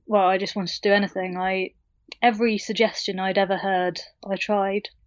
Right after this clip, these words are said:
um, and I just had to kind of attack sobriety and do everything within my power to not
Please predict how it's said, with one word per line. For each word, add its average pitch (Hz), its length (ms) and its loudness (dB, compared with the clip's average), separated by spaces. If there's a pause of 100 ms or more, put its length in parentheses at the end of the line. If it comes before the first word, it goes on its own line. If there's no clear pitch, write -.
(340)
um, 190 420 4
and 190 120 -2
I 190 100 2
just 190 220 -6
had 202 140 -2
to 202 120 0
kind 190 200 -4
of 175 60 -6
attack - 580 0 (360)
sobriety 202 880 2 (640)
and 185 560 -2 (380)
do 202 220 6
everything 196 480 0
within 190 280 2
my 185 140 -6
power 185 380 -4 (160)
to 202 100 -2
not 185 320 0